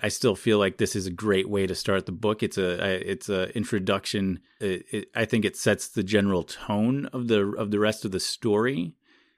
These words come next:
It's just a, a, I think it's just a good introduction, and it just happens to be that it has to be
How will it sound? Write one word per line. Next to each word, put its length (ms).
It's 680
just 380
a, 300
a, 20
I 80
think 160
it's 120
just 200
a 20
good 380
introduction, 1160
and 400
it 80
just 220
happens 420
to 80
be 220
that 160
it 80
has 280
to 80
be 320